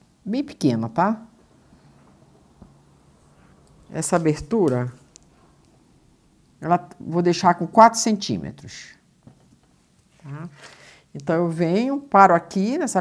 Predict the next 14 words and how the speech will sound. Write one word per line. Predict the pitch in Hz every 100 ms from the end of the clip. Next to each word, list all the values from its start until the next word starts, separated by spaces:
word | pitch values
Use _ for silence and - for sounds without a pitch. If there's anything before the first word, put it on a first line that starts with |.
| 170
aí | - 185
continuo. | - 202 196 247 156 95 113 - _ _ _ _ _ -
Venho | 139 185 214 240 247 -
até | - - 214
aqui. | 233 - - 101 _ _ _ _ _ _ _ -
E |
desvira. | 175 202 190 135 82 - - - _ _ _ _ _ _
Pezinho | 160 160 226
de | 247
máquina. | 233 131 - 113 - - _ _ -
Essa | 214 294 -
aqui | 202 - 220
também, | 226 220 131 87
olha. | - 95